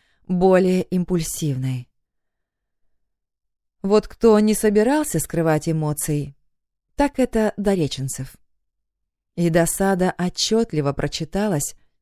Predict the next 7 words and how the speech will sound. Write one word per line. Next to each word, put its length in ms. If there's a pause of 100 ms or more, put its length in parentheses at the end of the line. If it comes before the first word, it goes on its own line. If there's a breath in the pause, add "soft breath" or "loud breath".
на 120
его 340
лице — 560 (580)
когда 380
он 160
раздражённо 880
бросил: 580